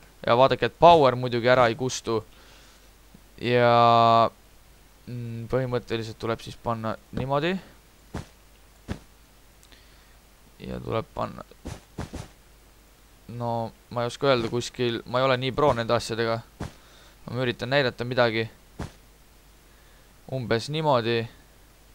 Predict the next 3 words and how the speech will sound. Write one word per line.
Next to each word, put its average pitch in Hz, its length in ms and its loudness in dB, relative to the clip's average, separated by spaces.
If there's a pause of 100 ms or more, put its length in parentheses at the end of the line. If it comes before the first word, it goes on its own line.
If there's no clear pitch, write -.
(4000)
See 117 260 -6
siia 113 260 0
ette. 117 300 -6